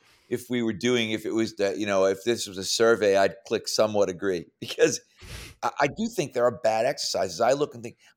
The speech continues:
I don't like behind the head anything, and I can't figure out a reason for doing it because I know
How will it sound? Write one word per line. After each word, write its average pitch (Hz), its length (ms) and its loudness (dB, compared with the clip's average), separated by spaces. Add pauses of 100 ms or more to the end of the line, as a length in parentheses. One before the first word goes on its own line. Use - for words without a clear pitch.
I 151 60 2
don't 170 140 2
like 147 240 0
behind 127 480 -6
the 127 80 -4
head 117 400 0
anything, 107 480 -8
and 104 120 -6
I 98 100 -6 (100)
can't 151 320 -8
figure 117 340 -2
out 117 100 6
a 107 40 -2
reason 98 680 -10 (640)
for 113 180 0
doing 113 440 -8
it 110 140 -10
because 110 240 -4
I 113 120 -2
know 117 800 -4